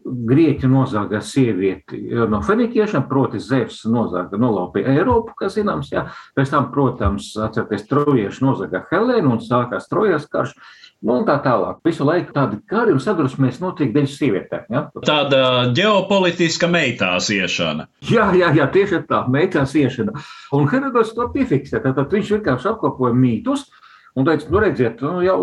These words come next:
Speaker 1: mēs šeit redzam, ka visu laiku Āzija un Eiropa konfrontē. Bet interesanti, kā Herodots, tas pats vēstures tēvs, viņš dod savu skaidrojumu. Pirmkārt, viņam šī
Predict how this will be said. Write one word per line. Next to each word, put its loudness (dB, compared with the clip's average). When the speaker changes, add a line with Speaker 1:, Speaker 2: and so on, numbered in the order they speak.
Speaker 1:
mēs -2
šeit -2
redzam, 0
ka -2
visu -4
laiku 0
Āzija 2
un 2
Eiropa -2
konfrontē. -2
Bet 2
interesanti, -2
kā 0
Herodots, 0
tas -6
pats -2
vēstures -2
tēvs, -2
viņš 4
dod 0
savu 2
skaidrojumu. 0
Pirmkārt, 0
viņam 0
šī 2